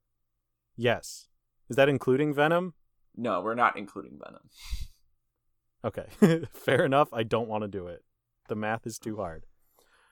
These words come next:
Speaker 1: So yeah, we've got one, two, three, four, five movies each, uh, <laughs> for a possible hundred points. I already have ten and a half on the board, so let me go ahead. Oh, Nanny McPhee, Blank Check, <laughs> Sandlot. Babe.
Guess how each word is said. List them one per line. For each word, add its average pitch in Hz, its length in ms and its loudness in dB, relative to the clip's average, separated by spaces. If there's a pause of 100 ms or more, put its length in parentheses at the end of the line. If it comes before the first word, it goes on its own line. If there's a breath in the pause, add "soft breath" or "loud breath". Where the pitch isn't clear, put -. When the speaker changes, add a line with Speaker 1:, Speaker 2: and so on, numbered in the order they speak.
(160)
Speaker 1:
So - 140 -2
yeah, 123 80 6
we've 120 140 0
got 120 260 4
one, 147 260 0
two, 143 300 -2
three, 135 300 -2
four, 120 240 0
five 151 420 6
movies 135 460 -2
each, - 420 0 (400)
uh, - 80 -8
<laughs> - 60 -12
for 135 240 2
a 165 100 4
possible 147 460 4
hundred 143 360 -4
points. 180 460 -2 (680)
I 180 180 10
already 165 440 6
have 123 180 4
ten 120 160 0
and 113 80 0
a 107 40 -2
half 120 240 0
on 117 120 0
the 113 80 -2
board, 123 300 0
so 127 140 -2
let 151 240 0
me 170 280 -4
go 139 340 4
ahead. 147 380 2 (840)
Oh, 101 300 -4
Nanny 98 300 -4
McPhee, 95 580 -14
Blank 92 260 -14 (160)
Check, 82 160 -16
<laughs> - 60 -20
Sandlot. 85 800 -16 (1700)
Babe. 82 380 -20